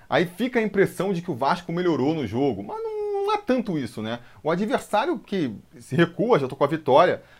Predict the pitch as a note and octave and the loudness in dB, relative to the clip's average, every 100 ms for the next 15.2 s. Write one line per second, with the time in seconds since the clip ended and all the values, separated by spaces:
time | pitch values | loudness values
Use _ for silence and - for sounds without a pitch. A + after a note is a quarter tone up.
0 | _ D#3+ F#3+ G3+ - F#2+ - _ - G#2+ | _ 6 6 4 0 -4 -6 _ -4 0
1 | G#2 G2+ F#2+ - B2+ - A#2 A#2 C3+ C#3 | 2 0 -2 2 2 2 -2 0 4 6
2 | C3+ E3+ D3 - F#3 F#3 B2+ C3 - - | 6 4 4 2 2 2 0 -6 -10 -20
3 | - F#2 - G2+ - A2+ G#2 C3 C3+ F3+ | -16 -16 -12 -12 -2 0 4 6 6 4
4 | G3 D#3+ A#3 - - - F#4+ C4 B3+ D#4+ | 2 4 2 -2 -18 -6 -2 0 0 2
5 | A3 A#3+ B2+ A#2 B2+ C#3+ G#3+ F#3+ F#3+ G#3+ | 4 4 2 -2 -6 -6 -2 0 0 -2
6 | A#3+ - D#4+ _ _ _ _ _ - G#3 | -8 -10 -10 _ _ _ _ _ -10 -6
7 | G#3+ D4 A3 F#4 G#3+ G3+ F3 D3 G#2+ E2+ | -4 -2 -2 2 2 2 -4 -4 -4 -4
8 | - _ _ _ _ F3+ G#3+ F#3 D#3+ C3 | -6 _ _ _ _ 6 6 4 4 4
9 | C3 B2 A2 - B2+ E3+ E3+ - _ - | 4 2 -2 0 2 0 -4 -18 _ -20
10 | _ A#2+ A2+ C3+ - B2+ C3+ C3 C3 - | _ 0 0 -2 -4 -4 -4 -2 -2 -2
11 | A2 - A2+ G#2 - G#2+ A2 G2 G#2+ G#2 | -4 -4 -6 -6 -8 -8 -6 -8 -10 -6
12 | E3 D#3 A#2+ F#3 - C#3 D#3+ F#2+ C3+ A2 | -4 -2 -4 -6 -8 -2 -2 4 6 8
13 | C#3+ G#2+ G2+ A#2 - - D3+ D3+ G#2 G#2 | 6 2 -2 -6 -8 -2 0 0 -2 -6
14 | F#2 G2 G#2 A#2+ B2 A2+ G2+ B2 E3+ G#3+ | -6 -4 0 2 2 0 -2 -2 -2 -2
15 | - G4+ | -2 -4